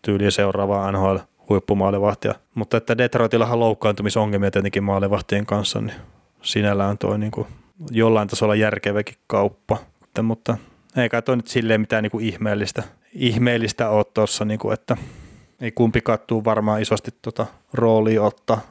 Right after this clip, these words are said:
organi-, uudessa organisaatiossa. Mut mites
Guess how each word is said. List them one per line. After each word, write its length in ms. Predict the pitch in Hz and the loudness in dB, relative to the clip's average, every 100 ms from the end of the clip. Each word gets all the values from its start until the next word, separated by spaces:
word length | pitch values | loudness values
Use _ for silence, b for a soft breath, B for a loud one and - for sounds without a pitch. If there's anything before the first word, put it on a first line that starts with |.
| - | -2
organi-, 400 | 107 107 107 107 143 | 0 2 2 2 4
uudessa 360 | 120 113 - | 4 4 2
organisaatiossa. 1000 | 104 104 107 110 - 110 - 117 - - _ _ _ | 2 2 0 -2 -2 -4 -4 -6 -6 -10 _ _ _
Mut 180 | 170 - | -6 2
mites 400 | 226 226 180 - | 2 4 2 -2